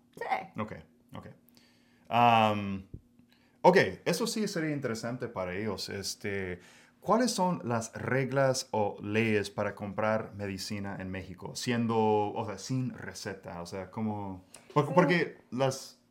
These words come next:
Speaker 2: creo que las, las reglas han cambiado a través de la última década, ¿no? Más o menos.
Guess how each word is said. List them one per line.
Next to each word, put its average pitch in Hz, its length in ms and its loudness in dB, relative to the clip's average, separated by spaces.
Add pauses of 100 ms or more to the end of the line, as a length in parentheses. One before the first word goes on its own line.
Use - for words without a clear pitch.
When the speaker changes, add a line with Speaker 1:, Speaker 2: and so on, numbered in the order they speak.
(100)
Speaker 2:
creo 160 200 -4
que 190 80 0
las, - 400 -2
las 104 200 -4
reglas 110 380 -2
han 107 120 -4
cambiado 92 600 -6 (360)
a - 80 -14
través 98 340 -4
de 87 440 -6 (680)
la 98 180 -4
última 98 400 -6
década, 87 420 -8
¿no? 98 220 -12 (360)
Más - 180 -12
o 98 60 -10
menos. 107 320 -10